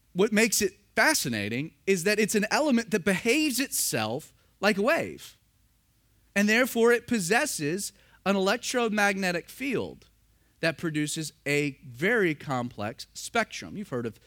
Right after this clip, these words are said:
frequencies like gamma rays, X-rays, ultraviolet, infrared, radar, F M, T V, A M. Light.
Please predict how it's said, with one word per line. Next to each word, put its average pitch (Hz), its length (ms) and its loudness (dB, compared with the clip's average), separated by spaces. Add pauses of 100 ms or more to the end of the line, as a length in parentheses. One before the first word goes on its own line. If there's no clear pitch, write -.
(200)
frequencies 123 760 -6
like 117 220 -8
gamma 120 340 -2
rays, 117 680 -4
X-rays, 117 760 -8
ultraviolet, 113 880 -6
infrared, 117 800 -6
radar, 120 760 -6 (340)
F 135 240 -2
M, 135 280 -2
T 127 260 -6
V, 131 260 -4
A 113 240 -6
M. 139 240 -8 (720)
Light. 180 560 -4